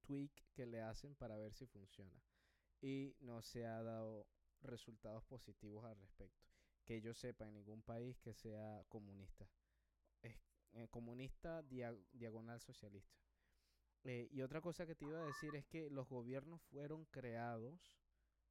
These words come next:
para la protección de los comerciantes. Los gobiernos fueron creados para la protección de las personas. Los gobiernos al, al inicio se crearon para eso y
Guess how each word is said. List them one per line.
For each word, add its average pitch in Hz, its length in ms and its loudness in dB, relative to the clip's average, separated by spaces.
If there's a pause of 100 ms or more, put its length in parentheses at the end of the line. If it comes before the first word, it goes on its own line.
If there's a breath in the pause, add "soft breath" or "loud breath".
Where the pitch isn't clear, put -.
(280)
para 123 240 4
la 117 140 4
protección 143 1120 0 (540)
de 120 140 2
los 117 140 0
comerciantes. 107 1080 -6 (720)
Los 120 160 4
gobiernos 120 420 2
fueron 143 200 -2
creados 135 260 4
para 135 180 0
la 120 120 0
protección 117 680 -6
de 131 100 0
las 127 140 -2
personas. 104 800 -8 (480)
Los 113 200 2
gobiernos 117 680 0 (460)
al, 123 240 0 (140)
al 117 160 -2
inicio 120 540 -4 (380)
se 117 160 -4
crearon 117 340 0
para 120 280 2
eso 131 180 -2
y 120 80 -12